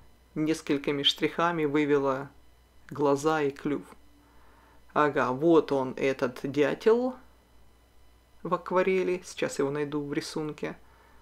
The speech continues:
Всегда как-то интересно сравнивать рисунок и акварель. Этот рисунок цветной, ну, это все карандашом. Вот задний план я сделала карандашом, его растерла. А сама птичка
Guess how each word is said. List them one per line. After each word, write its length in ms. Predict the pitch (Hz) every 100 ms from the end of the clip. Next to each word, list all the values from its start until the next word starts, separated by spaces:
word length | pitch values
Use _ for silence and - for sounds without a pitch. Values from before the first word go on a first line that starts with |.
| - - _ - - -
Всегда 320 | - 180 196
как-то 280 | 185 170 165
интересно 500 | 151 151 151 147 139
сравнивать 600 | - 147 131 127 139 -
рисунок 680 | 139 - - 247 233 226 - - - - _ _ - - _ _
и 160 | - 165
акварель. 540 | 160 156 151 147 135 - - - - -
Этот 280 | 180 202 196
рисунок 500 | 202 - 208 180 170
цветной, 800 | - 180 180 220 240 247 262 - - - -
ну, 340 | 156 175 190
это 480 | - 202 202 180 175
все 260 | - - 175
карандашом. 760 | - 170 160 156 - 147 135
Вот 140 | 135 135
задний 280 | 160 147
план 320 | 147 165 147 135
я 160 | 135
сделала 440 | 127 - 135 135 135
карандашом, 800 | - 147 143 143 - 254 262 262
его 280 | 214 208 202
растерла. 760 | 196 - - 196 190 170 175 - - - - _ -
А 120 | 175
сама 480 | - 196 185 165 151 - -
птичка 520 | - 262 254 - 220